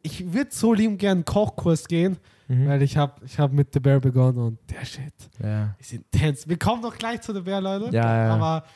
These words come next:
Speaker 1: äh, ich rede noch ein bisschen über Semesterferien. Und ja, das war's eigentlich. Das sind die zwei, drei, vier Hauptsachen. Also Kurse,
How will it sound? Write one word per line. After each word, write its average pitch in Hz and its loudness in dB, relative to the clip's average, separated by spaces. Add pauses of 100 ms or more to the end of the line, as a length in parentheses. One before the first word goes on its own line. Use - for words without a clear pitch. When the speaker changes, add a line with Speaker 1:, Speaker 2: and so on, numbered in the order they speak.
(180)
Speaker 1:
äh, 151 -2
ich 143 -6
rede 165 -2
noch 160 -2
ein - -8
bisschen 151 -2
über 139 0
Semesterferien. 143 -6 (200)
Und 156 -6 (240)
ja, 143 -4
das 160 -10
war's 156 -8
eigentlich. 127 -16
Das 143 -18
sind 139 -18
die 131 -14
zwei, 131 -14 (960)
drei, 175 -2
vier 170 -4
Hauptsachen. 127 -4 (260)
Also 143 -2
Kurse, 277 -2